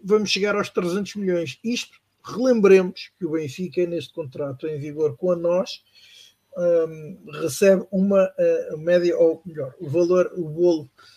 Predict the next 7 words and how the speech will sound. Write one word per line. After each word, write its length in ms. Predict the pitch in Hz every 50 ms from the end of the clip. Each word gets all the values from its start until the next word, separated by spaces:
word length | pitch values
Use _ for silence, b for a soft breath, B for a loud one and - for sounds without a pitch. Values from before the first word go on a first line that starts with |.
| b b _ _
é 160 | 180 175 175
de 260 | 160 170 170 165 160
quatrocentos 540 | 131 - 190 175 - - - 202 185 180 -
milhões 600 | 185 180 185 190 196 202 202 208 208 185 - - -
e 240 | 185 180 175 - -
fazendo, 760 | - - 175 165 151 139 160 165 160 156 147 143 151 151 - -
eh, 320 | 156 151 151 147 143 -